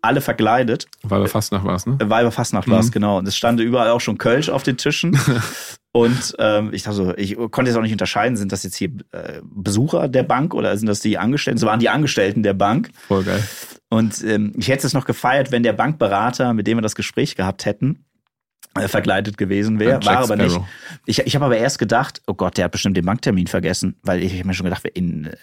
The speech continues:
Speaker 1: ne, wer legt sich denn hier in Nordrhein-Westfalen an Weiberfastnacht einen Banktermin? Hatte er aber nicht. Aber noch krasser sogar, ist extra gekommen, weil er eigentlich, äh, krank irgendwie verletzt ist.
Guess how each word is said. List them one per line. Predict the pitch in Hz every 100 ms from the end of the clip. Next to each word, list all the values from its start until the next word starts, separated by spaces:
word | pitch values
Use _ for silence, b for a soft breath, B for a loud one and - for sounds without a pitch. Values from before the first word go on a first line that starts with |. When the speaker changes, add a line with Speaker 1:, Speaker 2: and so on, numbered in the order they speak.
| -
Speaker 1:
ne, | 92 92
wer | 90
legt | 90 98
sich | 101 -
denn | 98 95
hier | 95 104 101 -
in | - 95 95
Nordrhein-Westfalen | 92 95 95 92 - - 92 104 98
an | 104 95
Weiberfastnacht | 95 98 101 - -
einen | 90
Banktermin? | 87 117 - 95 104 95 B B B B B
Hatte | - 120
er | 359
aber | 370
nicht. | 104 127 - - _ _
Aber | 107 110 110
noch | 107 113 -
krasser | 127 156 123
sogar, | 101 98 98
ist | 104
extra | - 104 110
gekommen, | 98 90 - 120
weil | 90
er | 69
eigentlich, | 98 98 -
äh, | - 95 -
krank | - 208 -
irgendwie | 196 -
verletzt | - - - -
ist. | - 175